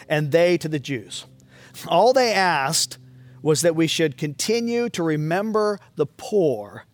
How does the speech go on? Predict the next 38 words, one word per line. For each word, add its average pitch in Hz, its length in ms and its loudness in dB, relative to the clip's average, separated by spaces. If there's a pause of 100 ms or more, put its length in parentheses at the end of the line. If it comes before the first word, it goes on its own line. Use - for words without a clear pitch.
(340)
the 156 120 0
very 175 340 2
thing 143 420 -2 (240)
I 139 120 0
have 139 100 -2
been 139 220 -4
eager 170 300 0
to 156 100 0
do 120 380 -4 (380)
all 127 220 -2
along." - 280 -12 (480)
That's 185 260 0
incredible 151 760 -2 (240)
to 156 120 0
me 131 280 -2 (320)
right 143 240 0
here. 120 280 -4
They, 135 240 -4
they 139 120 -2
said, 156 160 0
you 160 100 0
know, 160 120 0
the, 147 120 0
the 143 140 -4
focus, 202 540 0 (160)
like, 180 240 0
like 190 180 -2
with 196 120 0
Jesus, 180 380 -2
is 143 160 -4
remembering 156 540 0
the 131 80 -4
poor. 139 220 0
And 131 80 -2
I 175 80 0
think 262 140 -4
that's 214 180 0
because 165 360 0